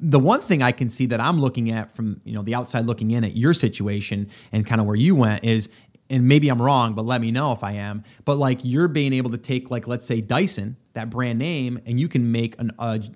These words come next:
an, a generic brand or an off brand that fits that model. And then I can capitalize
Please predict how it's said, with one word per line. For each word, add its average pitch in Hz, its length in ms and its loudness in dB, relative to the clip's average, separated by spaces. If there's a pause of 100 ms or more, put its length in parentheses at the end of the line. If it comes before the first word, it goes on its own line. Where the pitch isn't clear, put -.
an, 104 260 -6
a 110 80 -8
generic 113 460 0
brand 98 400 -6
or 117 140 0
an 101 120 -2
off 151 300 -4
brand 101 420 -2 (280)
that - 220 -4
fits 139 200 -4
that 101 200 -4
model. 110 540 -4 (260)
And 135 140 2
then 123 80 4
I 135 120 0
can 120 180 -2
capitalize 120 600 -2